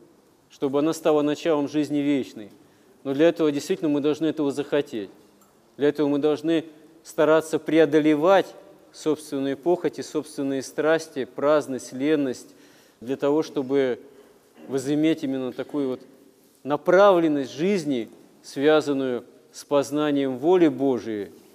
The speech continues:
то есть со спасением, с осуществлением этого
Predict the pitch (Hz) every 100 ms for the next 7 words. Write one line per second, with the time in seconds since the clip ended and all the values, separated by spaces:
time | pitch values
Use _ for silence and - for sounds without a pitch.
0 | - _ - 143 131 - - - _ _
1 | _ 107 - 139 - 151 139 - 131 107
2 | 98 - - _ - - - - 139 147
3 | - 139 - 156 147 131 117 117 107